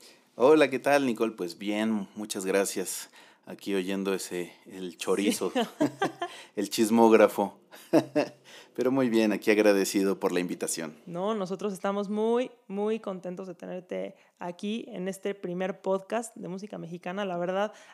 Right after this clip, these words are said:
Speaker 2: aquí voy a echar un poco de mi cosecha. Personalmente, yo fui
Speaker 1: Ujú.
Speaker 2: alumna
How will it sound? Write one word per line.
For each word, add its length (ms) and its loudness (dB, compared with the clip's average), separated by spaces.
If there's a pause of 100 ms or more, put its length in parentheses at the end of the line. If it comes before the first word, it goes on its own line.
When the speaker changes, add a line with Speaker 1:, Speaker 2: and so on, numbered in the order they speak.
Speaker 2:
aquí 200 -6
voy 120 4
a 20 2
echar 380 -2
un 120 -6
poco 320 -6
de 120 -8
mi 100 -6
cosecha. 640 -8
Personalmente, 720 -4
yo 140 0
fui 420 2
Speaker 1:
Ujú. 100 -12 (400)
Speaker 2:
alumna 720 2